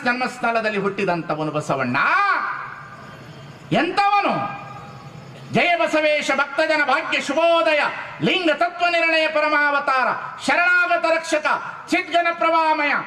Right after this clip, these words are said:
ಜಗದಾದಿದೇಶಿಕ ಪುರಾತನ ಪುಂಗವ ಶಾಂಭವೈ ಪುರಾಶ್ರಯ ಜಯ ಸೋಮನಾಥ ಜಯ ದೇವ ಜಯಾವಿರತಂ ಶಿವಾದವ. ಏನು ಸ್ವಾಮಿ? ಎಲ್ಲಿ ಸಂಸ್ಕೃತಿ?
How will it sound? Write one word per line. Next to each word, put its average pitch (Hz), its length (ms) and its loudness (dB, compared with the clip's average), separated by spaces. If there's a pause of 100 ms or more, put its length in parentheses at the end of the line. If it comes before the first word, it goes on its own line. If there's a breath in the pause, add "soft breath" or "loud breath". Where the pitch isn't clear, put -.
(240)
ಜಗದಾದಿದೇಶಿಕ 339 960 2 (380)
ಪುರಾತನ 349 560 2
ಪುಂಗವ 330 720 -2 (120)
ಶಾಂಭವೈ 339 500 2
ಪುರಾಶ್ರಯ 339 680 2 (360)
ಜಯ 240 200 2
ಸೋಮನಾಥ 269 640 0
ಜಯ 196 300 -2
ದೇವ 330 280 2 (200)
ಜಯಾವಿರತಂ 311 760 0 (120)
ಶಿವಾದವ. 175 540 0 (1500)
ಏನು 214 220 0
ಸ್ವಾಮಿ? 165 480 -2 (1500)
ಎಲ್ಲಿ 294 300 2
ಸಂಸ್ಕೃತಿ? 214 840 -2